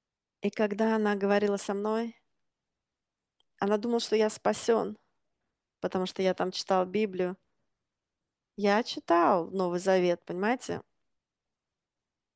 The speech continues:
И моя профессия была журналистика, и мне нравится писать. Вы не можете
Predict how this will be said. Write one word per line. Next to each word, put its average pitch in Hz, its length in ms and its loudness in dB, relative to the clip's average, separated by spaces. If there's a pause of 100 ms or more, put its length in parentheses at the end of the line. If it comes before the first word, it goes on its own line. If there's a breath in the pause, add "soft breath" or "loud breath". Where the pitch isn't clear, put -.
И 208 120 -2
моя 208 340 2
профессия 202 720 0
была 185 280 0
журналистика, 196 920 -2
и - 20 -6
мне 190 160 -2
нравится 202 360 0
писать. - 680 -2 (580 soft breath)
Вы 190 240 0
не 202 160 0
можете 196 1120 -2